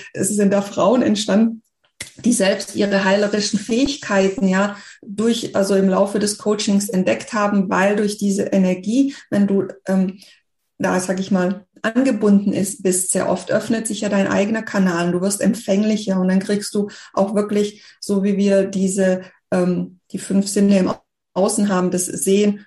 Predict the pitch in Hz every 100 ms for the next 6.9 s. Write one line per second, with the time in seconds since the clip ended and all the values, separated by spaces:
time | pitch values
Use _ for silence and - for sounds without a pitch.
0 | _ - 202 202 202 202 - 196 202 175
1 | 196 202 214 - 185 - 190 - 202 -
2 | - - 240 233 226 247 247 - - -
3 | 196 196 196 196 202 185 180 208 226 226
4 | 202 196 180 185 - 226 226 220 220 214
5 | 202 185 180 214 240 240 233 220 - -
6 | - 180 180 - 208 202 220 220 -